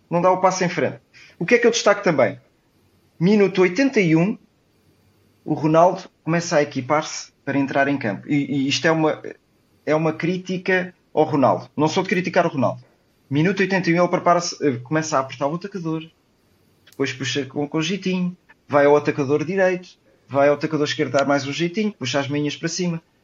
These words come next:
O que demonstra muito, eh, o estado de espírito de um jogador para entrar com, com...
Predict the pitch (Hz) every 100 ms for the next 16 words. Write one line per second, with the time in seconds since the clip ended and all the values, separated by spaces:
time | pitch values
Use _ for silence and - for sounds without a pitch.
0 | _ _ - 123 - 175 139 147 147 143
1 | - 123 117 110 117 127 127 - 135 _
2 | _ _ _ _ _ _ _ 113 123 123
3 | 120 117 - 131 - 139 131 - - 131
4 | 123 127 123 123 113 127 127 127 127 123
5 | 120 123 123 - - _ _ _ - 143
6 | 113 -